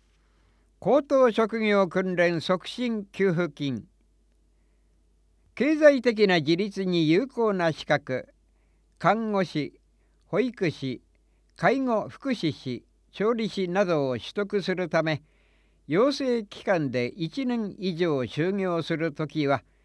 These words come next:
就業期間中、上限四年に生活費の一部を支給します。また、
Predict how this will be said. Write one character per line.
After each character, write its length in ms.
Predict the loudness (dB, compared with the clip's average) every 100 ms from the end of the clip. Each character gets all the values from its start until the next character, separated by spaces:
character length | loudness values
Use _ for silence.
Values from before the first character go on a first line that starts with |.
| _ _ _
就 260 | -2 0 2
業 300 | 0 0 -2
期 140 | -2
間 260 | 0 0 -2
中、 520 | -2 0 -2 -6 -16 _
上 320 | -4 0 2
限 340 | 0 -2 -4 -2
四 160 | -2 0
年 360 | 0 -2 -2
に 220 | -2 -4 -8 _ _ _ _
生 320 | 0 2 4
活 320 | 2 0 0
費 200 | 0 0
の 140 | 0
一 260 | -2 -4 -2
部 160 | 0 0
を 100 | -2
支 160 | -8
給 260 | -4 0 0
し 160 | -2 -4
ま 140 | -4
す。 220 | -4 -14 _ _ _ _ _ _ _ _ _ _ _ _
ま 160 | -4 -2
た、 180 | -2